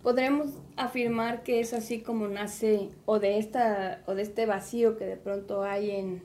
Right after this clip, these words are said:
en, en las facultades o en la propia institución para dar resultados o seguimiento a las denuncias,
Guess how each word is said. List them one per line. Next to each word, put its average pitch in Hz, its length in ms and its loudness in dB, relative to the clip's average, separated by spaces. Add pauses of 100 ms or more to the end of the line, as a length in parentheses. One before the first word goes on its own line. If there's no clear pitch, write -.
(160)
en, 180 580 -6 (520)
en 202 200 -2
las 190 140 -6
facultades 202 960 0 (180)
o 190 100 -6
en 185 80 -4
la - 160 -6
propia 196 600 -2
institución 202 720 -6
para 185 180 -2
dar 196 300 0
resultados 196 920 -4 (220)
o 202 80 -8
seguimiento 196 600 -2
a - 20 -4
las 202 140 -2
denuncias, 190 600 -2